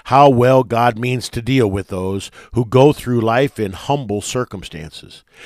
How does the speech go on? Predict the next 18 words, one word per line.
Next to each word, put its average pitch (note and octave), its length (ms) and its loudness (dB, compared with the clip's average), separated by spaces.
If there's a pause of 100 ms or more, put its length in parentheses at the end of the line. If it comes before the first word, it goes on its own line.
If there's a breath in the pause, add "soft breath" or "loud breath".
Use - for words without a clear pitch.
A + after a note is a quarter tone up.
(120)
and A#2+ 120 -2
how C3+ 140 4
foolish E3 540 -2
it A2 100 -4
is A#2+ 220 -2
to A#2 120 -12
seek D#3 360 -4
after A#2+ 280 -2
wealth, A#2+ 520 -2 (300 soft breath)
honor, D3 440 -2 (180 loud breath)
and C#3 120 -4
other D#3 180 2
great A#2 300 -2
worldly B2+ 480 0
things. C3 500 -8 (540)
Whoever G2+ 280 -2
does A2 340 0
that F#2+ 300 -10